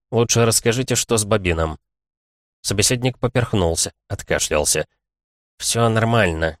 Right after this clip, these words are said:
Явился в посольство. Там ему выправили документы на отъезд в Галлию.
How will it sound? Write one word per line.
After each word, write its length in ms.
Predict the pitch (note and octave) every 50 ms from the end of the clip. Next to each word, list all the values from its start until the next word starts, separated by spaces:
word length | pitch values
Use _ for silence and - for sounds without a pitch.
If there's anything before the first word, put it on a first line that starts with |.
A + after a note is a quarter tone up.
| _ -
Явился 400 | F2 F#2 G2+ A2+ A2+ A2+ - -
в 80 | - -
посольство. 680 | - F#2 - - F2+ E2 D2+ - - - E2+ E2 - _
Там 160 | - F2+ F2
ему 280 | F2 E2+ F2 F2 F2 E2
выправили 420 | F2+ G2+ - F#2+ F2 F2 F2 E2+
документы 600 | E2 E2 E2+ - F#2 F2 F#2 G2 G2 F#2 - F#2+
на 140 | E2+ F2 E2+
отъезд 380 | E2+ - F2 F2 F2 E2+ E2 D#2+
в 80 | D#2+
Галлию. 480 | D#2+ E2 D#2+ D#2+ D#2+ D#2+ D#2+ D#2+ D#2+ -